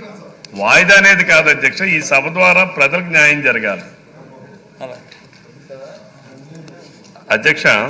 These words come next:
Speaker 1: రెండు వేల ఏడులో ప్రారంభించినటువంటి రాజీవ్ స్వగృహ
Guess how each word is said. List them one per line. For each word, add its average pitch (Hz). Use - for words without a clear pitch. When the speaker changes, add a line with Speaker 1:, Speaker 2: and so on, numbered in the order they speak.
Speaker 1:
రెండు 139
వేల 185
ఏడులో 180
ప్రారంభించినటువంటి 156
రాజీవ్ 135
స్వగృహ 131